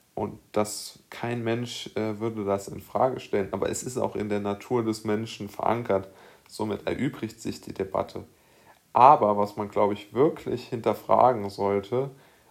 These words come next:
und dort zur Bedürfnislosigkeit übergehen sollte, ist der Bereich Anerkennung. Anerkennungen sind im Grunde genommen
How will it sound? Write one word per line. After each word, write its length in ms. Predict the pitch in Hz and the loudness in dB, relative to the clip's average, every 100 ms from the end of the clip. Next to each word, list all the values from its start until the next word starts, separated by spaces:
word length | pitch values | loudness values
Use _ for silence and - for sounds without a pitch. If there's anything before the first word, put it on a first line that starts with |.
| _ - | _ -12
und 360 | 107 98 - _ | -10 -10 -14 _
dort 320 | 107 110 107 | 8 8 6
zur 240 | - 113 101 | -2 -4 -4
Bedürfnislosigkeit 1200 | 98 120 143 - 107 104 104 101 104 - 104 98 | 0 0 0 -4 -8 -4 -2 -4 -8 -2 -2 -2
übergehen 600 | 107 104 101 - 101 101 | -2 -4 -4 -8 -8 -4
sollte, 500 | 98 101 101 127 - - - _ - | -2 0 0 -4 -4 -18 -20 _ -20
ist 200 | - 123 | 0 2
der 80 | |
Bereich 680 | 117 113 104 104 110 113 - _ _ _ _ | 4 2 4 6 6 2 -6 _ _ _ _
Anerkennung. 720 | 127 127 117 - - - - - _ _ - - _ _ _ _ _ _ | 4 4 2 -4 -10 -10 -14 -18 _ _ -20 -20 _ _ _ _ _ _
Anerkennungen 1040 | 131 165 160 - 143 139 139 135 131 131 131 _ _ _ _ _ _ _ _ | 0 0 0 -4 -8 -4 -4 -4 -8 -10 -12 _ _ _ _ _ _ _ _
sind 460 | 110 110 120 127 - | -16 -6 -6 -6 -8
im 160 | 113 107 | -8 -8
Grunde 480 | - 123 156 160 | -4 -4 -4 -6
genommen 600 | 127 120 113 117 120 117 | -6 -4 -4 -6 -6 -10